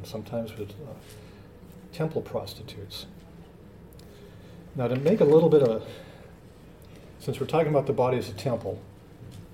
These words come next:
I wanna talk about a, another aspect of it that, that Paul doesn't mention here.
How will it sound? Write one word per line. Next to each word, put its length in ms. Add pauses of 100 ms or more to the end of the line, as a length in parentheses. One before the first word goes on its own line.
(400)
I 40
wanna 120
talk 280
about 120
a, 140 (120)
another 440
aspect 500
of 200
it 160
that, 140
that 200
Paul 180
doesn't 420
mention 360
here. 320